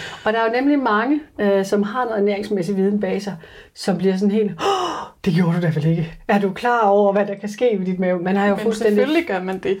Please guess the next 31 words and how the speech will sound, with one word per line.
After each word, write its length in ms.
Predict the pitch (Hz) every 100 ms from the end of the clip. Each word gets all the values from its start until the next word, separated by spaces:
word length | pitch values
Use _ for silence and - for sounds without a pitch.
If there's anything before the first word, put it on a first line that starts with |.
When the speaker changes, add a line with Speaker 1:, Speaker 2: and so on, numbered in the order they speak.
| -
Speaker 1:
Ja. 140 | 160 - 127 165 - - - - -
Fordi, 340 | 208 233 254 - _
og 100 | 208
fordi 200 | - 214
vi 160 | 240 214
ikke 300 | 208 214 - _ _ _ 208 196 196
ved 280 | 190 214 208
bedre. 280 | 175 170 175
Altså, 160 | 165
jeg 80 | 185
havde 100 | 196 196
ikke 100 | 190
fået 140 | 185
noget 260 | 180 180 185 -
andet 260 | 175 190
vejledning. 680 | 175 160 170 175 165 165 165 - - _
Fordi 240 | 202 190 190
jeg 220 | 185 -
har 160 | 165 196
jo 60 | 196
s-, 160 | - - -
heldigvis 420 | 202 240 220 180
har 120 | 190
jeg 160 | 165 165
ingen 280 | 175 180 190
men 220 | 170 190
af 120 | 185 185
det. 160 | 170
Men 200 | 185 185
når 280 | 185 196 180
man 340 | 175 170 165